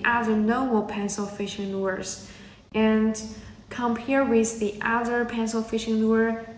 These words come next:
of the same weight, this pencil fishing lure is smaller and can reduce the wind resistance, so this bat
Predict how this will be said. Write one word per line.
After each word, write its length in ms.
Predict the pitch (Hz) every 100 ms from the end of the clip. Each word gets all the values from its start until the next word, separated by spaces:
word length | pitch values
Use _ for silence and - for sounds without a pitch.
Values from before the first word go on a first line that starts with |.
| - -
of 280 | 202 196 190
the 100 | 196
same 400 | - 240 247 233
weight, 460 | 226 226 226 - - - - - - -
this 520 | 226 262 269 - - -
pencil 400 | - 226 220 220
fishing 500 | 214 220 214 214 208
lure 440 | 202 202 202 202 - - - - -
is 440 | 196 196 190 - -
smaller 840 | 208 226 262 247 240 233 - - - -
and 260 | 202 196 196
can 360 | 196 - 214 208
reduce 580 | 202 196 214 220 220 -
the 80 | 196 180
wind 360 | 208 220 226 196
resistance, 960 | 202 - 240 - 233 226 226 - - - - -
so 580 | - - 208 202 202 202
this 320 | 202 240 -
bat 420 | 220 208 208 -